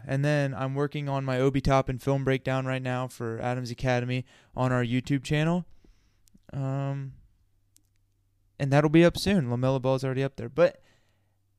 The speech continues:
anyway, the N B A. Now I know, I can see it in our,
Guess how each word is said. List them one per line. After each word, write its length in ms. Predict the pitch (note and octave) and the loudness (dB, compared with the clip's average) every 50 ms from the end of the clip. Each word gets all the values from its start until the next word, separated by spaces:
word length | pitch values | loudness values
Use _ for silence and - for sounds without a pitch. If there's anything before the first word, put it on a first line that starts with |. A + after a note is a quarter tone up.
| _ _ - | _ _ 0
anyway, 600 | G#3+ B3 C4 B3+ A3+ E3+ C3 A2 D#2 - - - _ _ _ _ _ _ _ _ _ _ _ _ _ _ _ _ _ _ _ _ _ _ _ - | 2 6 8 8 8 8 8 4 2 -4 -10 -18 _ _ _ _ _ _ _ _ _ _ _ _ _ _ _ _ _ _ _ _ _ _ _ 0
the 140 | E3 G3 | 2 2
N 120 | A3 B3+ C4+ | 4 4 6
B 180 | B3+ A#3+ G#3 E3 | 10 10 10 10
A. 220 | B2+ A#2 - - _ _ _ _ _ _ _ _ _ - | 10 6 2 -6 _ _ _ _ _ _ _ _ _ -4
Now 160 | E3+ F#3 G#3 | -2 0 0
I 100 | G#3+ A3+ | 0 -2
know, 360 | G#3 F#3 F3+ F3+ F3+ F3+ F3 - _ _ _ _ _ _ _ _ _ - - - - - D#2+ - | -2 -4 -4 -4 -4 -4 -6 -10 _ _ _ _ _ _ _ _ _ -18 -18 -18 -14 -14 -14 -6
I 160 | - - F#3+ | -4 -4 -2
can 160 | - - F3 | -2 -2 -4
see 280 | C3+ - - D3+ D3 D3 | -4 0 2 4 4 4
it 80 | D3 C#3 | 4 2
in 100 | C3+ B2+ | 0 0
our, 260 | A#2+ A#2 A#2 A2+ | -2 -2 -4 -6